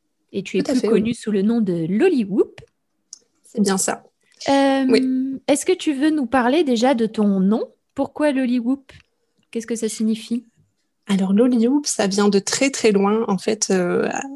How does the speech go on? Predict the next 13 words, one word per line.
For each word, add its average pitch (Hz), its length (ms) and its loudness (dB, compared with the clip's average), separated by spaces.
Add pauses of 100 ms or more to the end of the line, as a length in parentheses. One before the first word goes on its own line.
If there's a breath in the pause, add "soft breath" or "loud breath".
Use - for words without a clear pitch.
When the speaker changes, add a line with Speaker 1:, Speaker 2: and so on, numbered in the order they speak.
(160)
Speaker 2:
à 196 40 4
l'époque 226 460 2
du, 180 480 -2
du - 180 -8
collège 240 460 4
ou 196 60 0
du 185 100 -4
lycée, 196 320 0
je 208 100 -4
ne 185 60 -4
sais - 140 -8
plus 226 140 -6
exactement, 208 580 -4